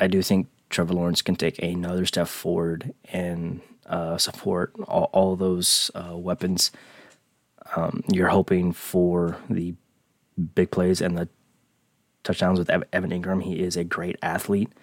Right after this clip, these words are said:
uh, but any type of volume would be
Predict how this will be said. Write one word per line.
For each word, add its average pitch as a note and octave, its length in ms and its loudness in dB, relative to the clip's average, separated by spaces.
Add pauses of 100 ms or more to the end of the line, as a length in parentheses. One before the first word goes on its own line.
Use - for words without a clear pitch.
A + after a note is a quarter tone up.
(960)
uh, - 240 0 (160)
but - 160 0
any G2+ 220 4
type - 340 0
of F2 120 0
volume E2+ 560 -2
would E2+ 340 -8
be D#2+ 280 -6